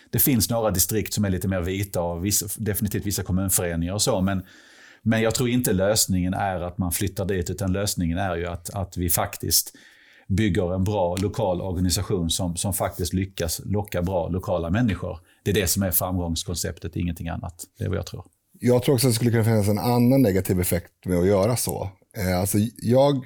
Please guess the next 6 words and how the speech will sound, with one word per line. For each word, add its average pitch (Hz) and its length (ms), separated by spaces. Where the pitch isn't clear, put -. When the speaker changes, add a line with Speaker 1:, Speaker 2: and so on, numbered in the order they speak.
Speaker 2:
till 120 160
exempel, 101 460
eh, - 800
personligen 98 560
har 104 280
en 101 320